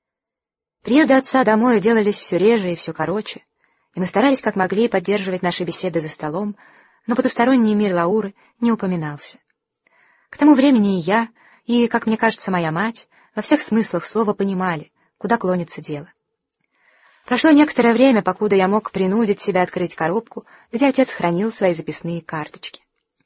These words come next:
Нужно было превозмочь сжимающее горло боль, прежде чем коснуться карточек, которые он любовно раскладывал и перекладывал. После нескольких попыток, пока я сам лежал в больнице, я впервые прочитал текст, который, несмотря на незавершенность,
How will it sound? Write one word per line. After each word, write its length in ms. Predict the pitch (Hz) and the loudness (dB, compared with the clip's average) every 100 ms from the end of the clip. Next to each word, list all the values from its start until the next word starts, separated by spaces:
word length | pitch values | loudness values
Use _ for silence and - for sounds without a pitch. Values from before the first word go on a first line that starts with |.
| _ _ - _ - | _ _ -20 _ -2
Нужно 240 | 277 277 | 4 6
было 160 | 262 247 | 6 4
превозмочь 560 | 233 226 233 247 226 | 4 2 2 2 0
сжимающее 600 | 165 180 220 220 - 190 | 0 0 2 2 -2 -4
горло 260 | 175 160 156 | -2 -2 -2
боль, 300 | 160 208 202 - - _ | -2 -4 -6 -12 -20 _
прежде 260 | - 254 214 | 0 0 2
чем 180 | 233 202 | 0 0
коснуться 460 | 190 - 196 - | -2 -2 -4 -4
карточек, 560 | 165 160 156 - - - _ _ | -2 -2 -4 -10 -14 -16 _ _
которые 340 | 185 180 175 | -4 0 2
он 60 | 160 | 2
любовно 340 | 156 226 220 | 0 2 2
раскладывал 540 | 196 190 185 185 175 165 | 0 -2 -2 0 0 -2
и 80 | 160 | -4
перекладывал. 600 | 151 - 147 147 143 - _ _ _ _ _ _ - _ | -8 -8 -8 -8 -12 -18 _ _ _ _ _ _ -20 _
После 200 | - 196 | -6 0
нескольких 440 | 220 311 277 262 240 | 2 2 2 0 0
попыток, 500 | 208 - 214 208 - | -2 0 0 0 -4
пока 200 | 175 170 | -4 -4
я 60 | 175 | -2
сам 220 | 190 185 | -2 -2
лежал 340 | 170 175 165 | -2 -2 -2
в 60 | 147 | -2
больнице, 560 | 139 143 214 - - - _ - - _ - | -6 -4 -8 -8 -16 -20 _ -20 -20 _ -4
я 140 | 269 | 0
впервые 380 | 247 233 262 247 | 2 4 6 4
прочитал 420 | 165 - 156 147 | 0 -4 -4 -6
текст, 400 | - 226 - - _ _ _ | -4 -8 -8 -16 _ _ _
который, 260 | - 330 294 | -6 2 4
несмотря 540 | 247 208 190 196 214 | 4 2 0 2 2
на 40 | 180 | 2
незавершенность, 840 | 165 156 - - 226 208 - | -2 -4 -6 -4 -2 -2 -6